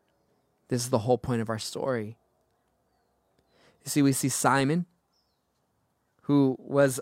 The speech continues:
a leader of his religion, someone who should have known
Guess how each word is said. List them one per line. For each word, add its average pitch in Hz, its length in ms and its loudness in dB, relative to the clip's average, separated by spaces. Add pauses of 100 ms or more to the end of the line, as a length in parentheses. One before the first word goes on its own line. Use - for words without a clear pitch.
a 143 120 0
leader 143 640 4 (1300)
of 135 100 0
his 139 180 0
religion, 127 600 -2 (540)
someone 160 240 2
who 151 100 4
should 156 160 -2
have 143 100 2
known 139 600 2